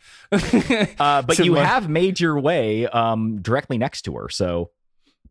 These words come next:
Speaker 2: at least somebody is within range to save her now, which was kind of the whole point of coming down here.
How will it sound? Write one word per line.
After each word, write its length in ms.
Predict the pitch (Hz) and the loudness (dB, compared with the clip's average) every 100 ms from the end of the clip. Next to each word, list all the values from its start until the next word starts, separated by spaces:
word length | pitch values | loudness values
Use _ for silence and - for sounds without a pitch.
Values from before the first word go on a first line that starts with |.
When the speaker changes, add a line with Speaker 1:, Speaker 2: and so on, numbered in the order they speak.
| _ _ - | _ _ -6
Speaker 2:
at 100 | 127 | -4
least 200 | 127 160 | -2 -4
somebody 420 | - 160 151 120 113 | -2 -2 -2 -2 -2
is 160 | 107 | -2
within 340 | 107 110 110 104 | -4 -4 -2 -2
range 340 | 104 110 110 | -4 -4 -4
to 80 | - | -6
save 300 | - 120 120 | -4 -4 -4
her 120 | 101 | -6
now, 200 | 90 87 | -6 -6
which 180 | 113 98 | -6 -6
was 120 | 90 | -6
kind 160 | - 107 | -6 -4
of 60 | |
the 60 | 95 | -4
whole 120 | 101 | -6
point 260 | 98 113 110 | -6 -6 -8
of 60 | 92 | -8
coming 220 | 104 95 | -6 -4
down 240 | 98 107 | -6 -4
here. 220 | 107 87 | -4 -6